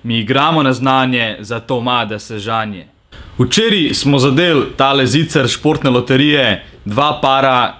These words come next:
gladko dobljena, bolj gladko se ne da, ampak ker mi ne spimo na lovorikah, bomo danes že odigrali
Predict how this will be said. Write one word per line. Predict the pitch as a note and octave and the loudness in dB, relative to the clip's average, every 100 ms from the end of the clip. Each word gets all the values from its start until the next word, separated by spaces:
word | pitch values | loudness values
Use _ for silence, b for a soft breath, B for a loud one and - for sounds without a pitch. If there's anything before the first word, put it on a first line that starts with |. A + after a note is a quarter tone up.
| - | -16
gladko | A2 B2+ C#3 C#3+ - | -6 0 0 -2 -4
dobljena, | B2+ B2 B2 B2 B2 A2+ G#2 | -4 -2 0 0 0 0 -4
bolj | G#2 B2+ D3+ | -6 -2 -2
gladko | C3 B2 - C#3+ | -2 -6 -6 -6
se | B2+ - | -6 -6
ne | A2 A2 | -6 -2
da, | C3+ C#3+ A#2+ B B B | 0 0 0 B B B
ampak | G#2+ A2 B2 A2+ - | -8 -6 -4 -6 -6
ker | - A#2+ | -8 -4
mi | D3 | -2
ne | C#3 | -2
spimo | C3 D#3 D#3 C#3 | -4 -4 -2 -2
na | B2+ | -2
lovorikah, | B2 A#2+ B2 C3 C3 A2 G#2+ | -2 -4 -4 -4 -4 -4 -6
bomo | G#2+ A#2 A#2 | -10 -8 -6
danes | A#2+ B2+ A#2 G#2 | -2 -2 -4 -8
že | B2 | -6
odigrali | B2+ A2 A2 A#2+ A#2 | -6 -6 -4 -2 -4